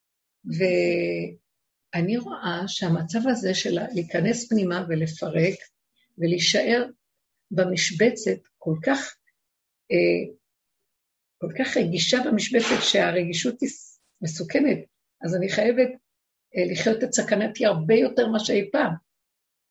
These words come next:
אז מה זה עושה לי? זה גם מפרק לי את כל הזיכרון, אני לא זוכרת כלום, אני באמצע הדיבור יכולה לשכוח מה אמרתי, או שמישהו מדבר איתי, ופתאום אני לא זוכרת מה, על מה הוא דיבר.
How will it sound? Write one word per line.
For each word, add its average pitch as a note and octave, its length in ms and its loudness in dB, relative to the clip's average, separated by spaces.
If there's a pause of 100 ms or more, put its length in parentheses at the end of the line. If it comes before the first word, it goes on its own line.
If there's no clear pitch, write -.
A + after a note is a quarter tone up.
אז F3 160 -2
מה A3+ 140 2
זה D#4 100 -2
עושה A3 240 -2
לי? G#3+ 240 -2
זה F#3 160 -6
גם F#3+ 140 -2
מפרק G3 420 -4
לי B3+ 80 0
את A3+ 100 -6
כל A#3+ 160 -2
הזיכרון, A3+ 420 -4
אני F#3+ 120 0
לא G#3+ 80 0
זוכרת A3+ 440 -8
כלום, G#3 160 -2
אני F#3 120 0
באמצע G#3+ 340 2
הדיבור G3 340 -2
יכולה G3 240 -4
לשכוח G3 380 -4
מה F#3 120 -6
אמרתי, F3 420 -6
או G3 80 -2
שמישהו G3+ 500 -6
מדבר A#3+ 260 2
איתי, - 380 -2 (360)
ופתאום C#4+ 360 0
אני D4 200 0
לא C#4 100 4
זוכרת C4 380 -2
מה, A#3 280 2
על G3+ 100 2
מה G#3 80 2
הוא A3 160 2
דיבר. B3 380 6